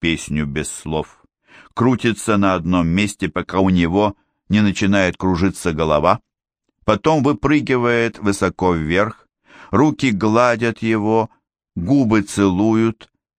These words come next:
Они крутят его и передают друг другу по кругу.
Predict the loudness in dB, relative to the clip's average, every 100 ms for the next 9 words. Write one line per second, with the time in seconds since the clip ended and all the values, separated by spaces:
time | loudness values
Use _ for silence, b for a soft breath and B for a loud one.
0 | _ -2 2 2 0 0 0 2 0 -2
1 | -2 0 2 0 0 -2 0 0 2 0
2 | 0 -2 -2 -2 -2 -2 -2 0 -2 -2
3 | -2 -2 0 0 -2